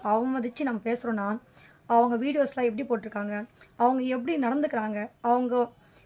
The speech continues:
ஏய், எந்த மாதிரி சூழ்நிலை கடந்து வந்திருப்பாங்க, எவ்வளோ பிரச்சனை ஃபேஸ் பண்ணி வீடியோ போட்டுட்ருக்காங்க, அதை தெரிஞ்சுட்டு பேசுங்க, சரிங்களா? எடுத்தோடனே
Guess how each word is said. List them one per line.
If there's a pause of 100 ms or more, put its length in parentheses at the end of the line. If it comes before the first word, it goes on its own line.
(200)
ஏய்,
எந்த
மாதிரி
சூழ்நிலை
கடந்து
வந்திருப்பாங்க,
எவ்வளோ
பிரச்சனை
ஃபேஸ்
பண்ணி
வீடியோ
போட்டுட்ருக்காங்க, (240)
அதை
தெரிஞ்சுட்டு
பேசுங்க, (180)
சரிங்களா? (600)
எடுத்தோடனே